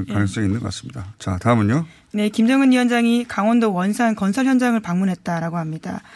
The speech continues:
Speaker 1: 북한 노동신문이 보도하고 있는데요. 이 자리에서 공사 진행 상황을 살펴본 뒤에 적대 세력들이 북한을 굴복시키려 악랄한 제재 책동에만 광분하고 있다라면서 비판했습니다.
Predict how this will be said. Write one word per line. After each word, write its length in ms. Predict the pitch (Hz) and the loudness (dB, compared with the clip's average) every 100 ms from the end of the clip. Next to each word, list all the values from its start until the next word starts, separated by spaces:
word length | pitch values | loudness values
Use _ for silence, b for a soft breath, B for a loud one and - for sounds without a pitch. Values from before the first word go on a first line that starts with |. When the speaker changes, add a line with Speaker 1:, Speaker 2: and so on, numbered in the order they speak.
| B | B
Speaker 1:
북한 220 | - 196 247 | -10 2 4
노동신문이 500 | 214 233 226 220 208 | 4 2 4 2 2
보도하고 340 | 185 196 180 | 0 -2 -2
있는데요. 480 | 175 165 160 220 214 B B - | -4 -4 -4 -2 -4 B B -4
이 80 | |
자리에서 540 | 214 247 233 226 233 226 | 2 4 4 4 2 2
공사 340 | 220 220 247 | 2 0 2
진행 220 | 247 233 | 2 2
상황을 260 | 226 226 220 | 2 2 0
살펴본 440 | 214 262 262 202 | -2 -2 -2 -2
뒤에 300 | 160 196 226 160 B B | 0 0 0 -4 B B
적대 340 | - 196 - 233 | -6 -2 2 2
세력들이 440 | 247 240 233 226 | 2 0 0 0
북한을 440 | 220 - 247 226 | -2 -2 2 2
굴복시키려 720 | 226 220 214 - - 233 185 160 | 2 0 0 -6 -6 -2 -2 -2
악랄한 420 | - 196 220 226 220 | -2 2 4 4 2
제재 220 | 202 214 | 0 -2
책동에만 540 | 214 - 269 247 208 | -4 -2 2 4 2
광분하고 500 | - 196 190 233 196 | 0 0 2 2 2
있다라면서 640 | 170 - 180 165 160 226 208 | -2 -4 -4 -4 -4 -2 -2
비판했습니다. 800 | 175 - 170 - - - - | -2 -4 -4 -4 -8 -6 -8